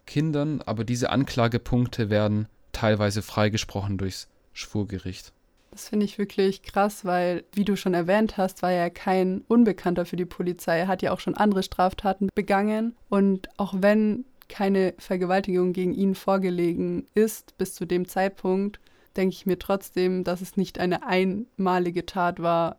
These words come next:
Speaker 2: dass das Urteil rechtfertigt.
Speaker 1: Ja, das denke ich auch. Aber auch die Staatsanwaltschaft hat auf weitere Rechtsmittel verzichtet nach diesem Urteil. Also dem wurde nicht nachgegangen, diesem Aspekt. Und da sind wir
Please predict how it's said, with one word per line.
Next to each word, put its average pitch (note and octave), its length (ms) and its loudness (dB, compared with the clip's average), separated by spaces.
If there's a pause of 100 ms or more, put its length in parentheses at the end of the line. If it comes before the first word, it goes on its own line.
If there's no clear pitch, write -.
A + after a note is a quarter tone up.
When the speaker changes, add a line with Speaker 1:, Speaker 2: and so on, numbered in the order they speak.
Speaker 2:
dass - 160 -4
das - 300 -8
Urteil F#3+ 420 -2
rechtfertigt. E3 880 -6 (880)
Speaker 1:
Ja, A#2 220 2 (240)
das A2 160 -2
denke B2 240 0
ich - 140 -4
auch. - 380 0
Aber A2+ 300 0
auch B2+ 340 4
die B2+ 140 -2
Staatsanwaltschaft A2 840 -2
hat A2+ 100 -2
auf G#2+ 280 -2 (200)
weitere A#2 460 0
Rechtsmittel A2+ 840 -2
verzichtet - 800 -6 (240)
nach G#2 220 -2
diesem G#2 280 -4
Urteil. - 460 -6
Also G#2 400 -4
dem A2 180 2
wurde B2 180 4
nicht A#2+ 220 0
nachgegangen, G#2 680 0 (340)
diesem G#2 200 -2
Aspekt. - 520 -10 (600)
Und A2+ 180 -2
da A2 60 2
sind C3 300 2
wir C3+ 380 0